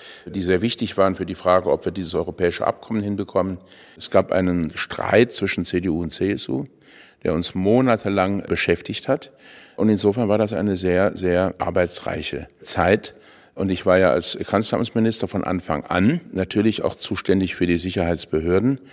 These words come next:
Das Kanzleramt ist genuin zuständig für den B N D. Aber es gibt, ähm, im Kanzleramt einmal in der Woche eine sogenannte N-D-Lage,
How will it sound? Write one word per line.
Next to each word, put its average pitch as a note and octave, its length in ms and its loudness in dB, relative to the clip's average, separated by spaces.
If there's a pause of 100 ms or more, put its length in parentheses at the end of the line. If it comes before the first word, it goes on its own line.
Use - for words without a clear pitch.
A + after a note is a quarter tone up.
(240)
Das - 260 -12
Kanzleramt F2+ 420 0
ist - 200 -6
genuin A2 400 2
zuständig F#2+ 500 -2
für F2 100 -2
den E2 180 -2
B E2 160 -2
N D#2+ 120 -4
D. A2 320 2 (100)
Aber G2+ 400 4 (140)
es - 200 -12
gibt, - 360 -6
ähm, E2+ 300 4
im - 360 -2
Kanzleramt G2+ 800 0
einmal F2+ 280 2
in F2 100 0
der D#2 160 0
Woche A#2 360 2 (120)
eine E2+ 380 0
sogenannte E2+ 640 0
N-D-Lage, A2 840 4